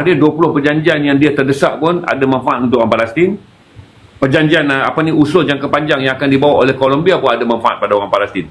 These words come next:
Ah, maka kita, pada saya bukanlah bersangka baik. Saya dah bersyukur pada Allah Subhanahu Wa Taala kerana misi bantuan dah jalan, makanan dah masuk. Sebab kita kalau bercakap tajuk yang besar, kita nampak geopolitik dia. Tapi realiti, reali-, realistik,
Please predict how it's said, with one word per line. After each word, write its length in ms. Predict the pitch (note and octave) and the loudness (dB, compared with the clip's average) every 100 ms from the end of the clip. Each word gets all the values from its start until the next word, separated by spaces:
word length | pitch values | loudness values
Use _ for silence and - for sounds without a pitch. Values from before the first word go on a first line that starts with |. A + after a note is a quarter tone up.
| - | -8
Ah, 80 | F2 | -4
maka 560 | F#2+ - D3 D#3 D#3 | -4 0 2 2 0
kita, 640 | D#3 B2 - B2 A#2+ A#2 A#2 _ _ _ _ _ _ _ _ - - - | -2 -6 0 2 2 0 -6 _ _ _ _ _ _ _ _ -20 -20 -4
pada 220 | A2+ D3 | -2 0
saya 320 | D3 F3 E3 | 0 0 0
bukanlah 320 | D3 D3 C3 A2 | -2 -2 -2 -2
bersangka 320 | A#2+ A2+ C#3 | -4 -2 -2
baik. 240 | E3 A2 | 0 -2
Saya 160 | A#2+ B2+ | -4 -2
dah 80 | B2 | -2
bersyukur 400 | A#2+ - C3+ A#2 | -2 -2 0 2
pada 160 | A#2+ | 2
Allah 160 | A#2+ A2 | 0 -2
Subhanahu 240 | A#2 A2+ | -2 -2
Wa 60 | G#2 | -2
Taala 180 | G2+ D3+ | -2 -2
kerana 260 | C3 B2 B2 B2 A#2 A2 A2 | -4 -2 -2 -2 -4 -6 -2
misi 240 | A2 B2+ | -2 0
bantuan 320 | A2+ A2+ B2 | -2 0 -2
dah 160 | A2 G#2 | -2 -2
jalan, 240 | A2+ C#3 | -2 -2
makanan 400 | C3 A2 A2+ A2 | -2 -4 -2 -2
dah 80 | G#2 | -2
masuk. 320 | G#2 G#2 F2+ | -4 -2 -2
Sebab 160 | G#2+ G#2 | -4 -6
kita 160 | C3+ E3+ | -4 0
kalau 160 | D3+ | 0
bercakap 320 | C#3+ C#3 - | -2 -2 -4
tajuk 320 | B2 C3 C#3 A#2+ | -2 -2 0 2
yang 80 | |
besar, 400 | A#2+ A#2+ E3+ E3 | 0 -2 0 -2
kita 160 | C3 A#2+ | -2 -4
nampak 400 | A2+ B2+ C3 G2 | -2 -2 -2 -2
geopolitik 560 | A#2 A2 A#2 A#2 D3 C#3 | -2 0 0 0 -2 -2
dia. 240 | A#2 - _ _ _ _ | -4 -4 _ _ _ _
Tapi 320 | C3 C3 E3+ | -4 0 0
realiti, 480 | C#3+ C#3+ C#3+ F3 D3+ | 2 0 0 2 2
reali-, 480 | B2 B2+ C#3 C#3 - | 2 2 0 -2 -2
realistik, 720 | - C3 C#3 C#3+ - D#3+ | 0 0 0 -4 -4 -2